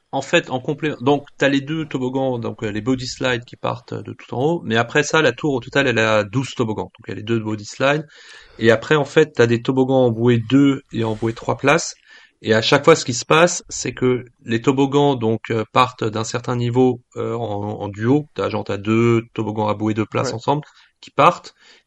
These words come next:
Speaker 1: et qui vont redescendre jusqu'à un niveau intermédiaire, ils vont rentrer dans une piscine. Et puis là, tu, il va avoir les deux suivants qui partent, mais si t'as envie, euh, si t'as fait, je sais pas, le toboggan de droite et que t'as envie de partir à gauche, tu peux,
Speaker 2: D'accord.
Speaker 1: tu peux switcher. Et là, la deuxième partie descend, euh, jusqu'en
Speaker 2: Trop
Speaker 1: bas.
Speaker 2: bien.
Speaker 1: Donc, en fait, t'as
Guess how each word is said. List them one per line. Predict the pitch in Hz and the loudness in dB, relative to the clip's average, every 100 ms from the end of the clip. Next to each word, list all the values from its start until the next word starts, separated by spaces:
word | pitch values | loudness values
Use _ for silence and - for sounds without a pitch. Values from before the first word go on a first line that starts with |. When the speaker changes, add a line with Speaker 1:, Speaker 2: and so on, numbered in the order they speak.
| _ | _
Speaker 1:
et | - | -8
qui | 131 | 0
vont | 120 117 | 2 6
redescendre | 156 170 165 - 165 156 117 110 _ _ | 6 6 4 4 4 4 2 0 _ _
jusqu'à | 113 120 - 127 | -8 -6 -2 0
un | |
niveau | 127 123 | 0 2
intermédiaire, | 120 123 120 117 127 175 196 | 2 2 0 2 4 4 2
ils | 113 | -4
vont | 107 | -2
rentrer | 107 135 151 | 0 0 0
dans | 139 | -2
une | 120 117 | -2 -4
piscine. | 117 120 - 156 185 202 _ _ _ _ | -6 -8 -4 -2 -4 -6 _ _ _ _
Et | - 107 | -10 -4
puis | 120 | 4
là, | 151 | 4
tu, | 165 - | 4 0
il | 120 | -4
va | 113 | 4
avoir | 117 123 | 6 6
les | 117 | 4
deux | 110 156 | 4 2
suivants | 165 - 147 139 | 2 0 0 0
qui | 123 | -2
partent, | 156 180 123 | -2 -2 -4
mais | |
si | 113 - | -8 -2
t'as | |
envie, | 120 117 131 135 | 0 0 0 -2
euh, | 110 | -2
si | - - | -10 -12
t'as | 113 | -10
fait, | 117 | -8
je | - | -10
sais | |
pas, | 107 | -8
le | 107 | -8
toboggan | 113 110 117 | -6 -4 -2
de | 113 | -2
droite | 113 123 | 0 0
et | 113 | 0
que | |
t'as | 107 | -6
envie | 107 | -6
de | |
partir | - 117 107 | -6 -6 -6
à | 104 | -4
gauche, | 135 147 | -4 -4
tu | - | -6
peux, | 101 113 | -4 0
Speaker 2:
D'accord. | 139 143 135 | 0 0 -6
Speaker 1:
tu | 107 | -14
peux | 104 | -16
switcher. | - 113 143 170 _ _ _ | -16 -8 -8 -8 _ _ _
Et | 113 | -2
là, | 113 143 | 4 6
la | 131 | 6
deuxième | 113 117 131 120 | 4 2 0 0
partie | 123 - 147 | -4 -4 -6
descend, | 123 120 127 127 123 | -4 -4 -4 -2 -2
euh, | 110 110 | -4 -8
jusqu'en | 110 - 110 | -12 -14 -10
Speaker 2:
Trop | 117 | -8
Speaker 1:
bas. | 113 | -8
Speaker 2:
bien. | |
Speaker 1:
Donc, | 113 _ - | -10 _ -8
en | |
fait, | 110 139 - | -4 -4 -2
t'as | 117 110 | -2 -2